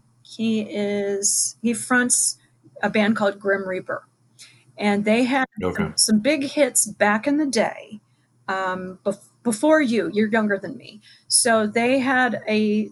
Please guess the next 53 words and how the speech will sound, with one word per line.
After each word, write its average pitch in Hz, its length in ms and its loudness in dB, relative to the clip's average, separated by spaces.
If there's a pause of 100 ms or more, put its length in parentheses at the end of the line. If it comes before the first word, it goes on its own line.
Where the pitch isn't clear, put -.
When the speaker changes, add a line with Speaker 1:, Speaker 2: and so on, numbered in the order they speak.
(100)
Speaker 1:
they 240 80 2
have 311 160 6
a 349 40 0 (120)
song 240 200 2
called 214 200 0
See 247 260 0
You 269 120 2
in 208 80 2
Hell 202 500 0
that 185 240 -2
my, 202 200 -2 (160)
both 339 160 4
of 240 140 0
my 202 140 2
la-, 190 300 -4 (160)
last 190 220 -2
bands 196 260 -2
have 190 180 -6 (120)
covered, 190 360 0 (560)
um, 214 220 2 (100)
quite 453 160 2
a 339 40 4 (140)
bit. - 200 4
So, - 180 0 (600)
um, 208 440 0
one, 208 260 -2
somebody 427 380 4
sent 370 240 0
a 349 60 0 (120)
link 523 180 2
to 311 120 0
one 339 160 0
of 403 60 0
my 403 80 2
covers 403 680 0
and, 254 140 0 (160)
and 254 100 2
tagged 349 340 0
him 587 260 -2
in 240 120 0
it, - 220 -4
and 233 140 2
he 381 220 -2
responded, 262 680 0
and 220 100 2
I 247 140 4
about 208 240 2
died, - 320 -2 (280)
and 208 100 2
my 214 100 4
little 233 220 2
sister 208 380 -2
died 196 200 0